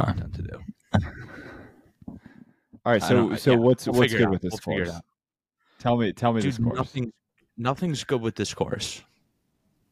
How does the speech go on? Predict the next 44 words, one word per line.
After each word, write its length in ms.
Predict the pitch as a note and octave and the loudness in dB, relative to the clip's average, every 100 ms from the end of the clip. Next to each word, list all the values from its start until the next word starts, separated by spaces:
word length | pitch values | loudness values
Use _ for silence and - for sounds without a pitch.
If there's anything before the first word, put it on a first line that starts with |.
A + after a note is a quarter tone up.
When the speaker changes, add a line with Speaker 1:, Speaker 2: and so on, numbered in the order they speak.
| - - _ _ _ _ - _ _ | -20 -20 _ _ _ _ -20 _ _
Speaker 1:
Actually, 360 | A#2 C3+ - C3 | 0 0 0 -2
I've 120 | A2 | -2
heard 180 | B2 A#2 | -2 -2
only 340 | - G#2 G2 G2 | -2 -4 -4 -2
Speaker 2:
Well, 120 | G2 | 0
Speaker 1:
good 100 | F#2 | 4
Speaker 2:
I 60 | A#2+ | 4
Speaker 1:
things 140 | - | 2
about 180 | - B1 | -8 -12
this. 120 | - - _ - | -14 -20 _ -14
I've 120 | G#2 | -4
heard 140 | B2+ A2 | 0 2
only 220 | G2+ G2+ | 2 0
good 140 | F#2 | -4
things 160 | E2 C#2+ | -6 -10
about 160 | - | -10
this 100 | - | -10
course 300 | - - - - | -10 -8 -6 -2
Speaker 2:
I 140 | - | 0
Speaker 1:
and 200 | A2 A#2+ | 0 0
the 80 | A2+ | 0
state 280 | A2 A#2 G#2 | -2 0 0
of, 80 | G2 G#2+ | -2 -6
and 200 | A2+ A2+ | -4 -2
the 20 | A2 | 2
Speaker 2:
I've 40 | A#2 | 4
Speaker 1:
state 100 | G2 | 4
of 60 | |
Speaker 2:
pin- 60 | F#2+ | 4
Speaker 1:
Minnesota, 400 | B2 G2+ D2 E2 - | 4 4 -2 -6 -8
for 60 | F#2 | -6
that 180 | E2 - E2 - | -6 -8 -14 -10
matter. 160 | A2+ A2 _ _ _ _ _ _ _ _ _ _ _ | -10 -10 _ _ _ _ _ _ _ _ _ _ _
Speaker 2:
It's 180 | A2 A#2 | -2 2
awesome. 440 | B2 A3 - - - | 2 2 -4 -12 -10
I, 180 | - G2 | -8 -4
I've, 240 | F#2 A2+ A2 - | 2 2 0 -2
I've 240 | G#2+ A#2 - | 2 2 4
pin-seeked 680 | C#3 B2+ - A#2+ A2+ - - | 2 2 0 0 0 -2 -6
assuming 460 | A2 A2+ G#2+ G#2+ | -2 2 4 4
a 40 | G2+ | 2
bomber's 420 | G2 G2 G2 F#2+ | 2 2 2 0
paradise, 500 | - G#2 E2 D2 F#2 | 2 2 2 0 -4
so 400 | - F2+ F2 D#2+ | -4 -2 -2 -4